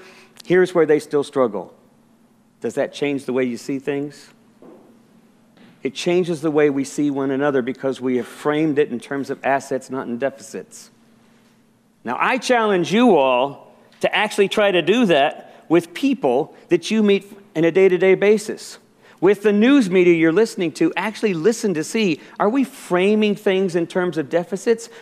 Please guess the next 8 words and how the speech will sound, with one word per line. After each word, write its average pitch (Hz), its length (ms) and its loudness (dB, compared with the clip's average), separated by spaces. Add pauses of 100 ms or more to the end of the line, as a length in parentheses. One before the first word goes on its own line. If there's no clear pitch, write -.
Are 156 80 2
we 175 100 4
framing 180 380 -2
things 175 320 -2
in 170 100 -2
terms 170 380 -4
of 160 180 -4
assets? - 720 -8